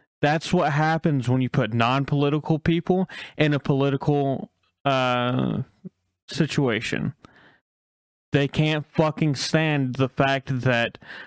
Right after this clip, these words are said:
somebody outside of their wallets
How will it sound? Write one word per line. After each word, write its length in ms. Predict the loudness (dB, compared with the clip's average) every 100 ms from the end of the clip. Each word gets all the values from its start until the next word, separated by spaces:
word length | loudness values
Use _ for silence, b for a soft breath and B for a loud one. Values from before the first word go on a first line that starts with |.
| _
somebody 680 | 0 0 2 0 0 -2 -4 B B _
outside 580 | 0 0 0 0 2 0
of 260 | -2 -2
their 340 | 0 0 2 0
wallets 960 | 0 0 2 0 -2 -2 -6 -12 -14